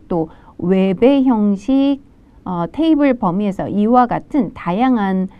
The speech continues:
도구들이 존재합니다. 우린 텍스트 파일을 가져올 거기 때문에 첫 번째 있는 텍스트 씨에스브이를 선택해 주시면 되겠고요. 어, 그럼 여기에서 여러분들이 다운로드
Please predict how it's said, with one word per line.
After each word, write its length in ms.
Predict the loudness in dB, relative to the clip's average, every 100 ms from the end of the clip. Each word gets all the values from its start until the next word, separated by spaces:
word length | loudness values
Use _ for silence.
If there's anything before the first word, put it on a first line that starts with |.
| -20 -18
도구들이 720 | -6 -4 -2 -2 -2 0 0 0
존재합니다. 960 | -4 -6 -4 -4 -2 2 2 2 -2
우린 240 | 0 -2 -2
텍스트 420 | -6 -6 -8 -4
파일을 400 | -2 0 0 -2
가져올 580 | -4 -6 -4 -4 -4 -4
거기 260 | -4 -4
때문에 680 | -8 -6 -4 -4 -2 -2 -2 -6 -20 -20 -6
첫 200 | -4 0
번째 340 | 0 2 0
있는 380 | -2 -2 -2 -2
텍스트 420 | -4 -10 -4 -4
씨에스브이를 1200 | -4 -4 -2 -4 -4 -6 -2 -2 -2 -2 -2 -2
선택해 680 | -2 -4 -2 -4 -4 -6 -6
주시면 800 | -8 -12 -6 -4 -4 -2 -2 -2
되겠고요. 720 | -6 -6 -8 -8 -4 -4 -4 -10 -20 -20 -4
어, 200 | 2 2
그럼 260 | 4 4 4
여기에서 560 | 2 0 0 0 0 0
여러분들이 840 | 2 0 -2 -2 -2 -2 -2 -2
다운로드 960 | -2 -2 -2 -4 -2 -2 -2 0 0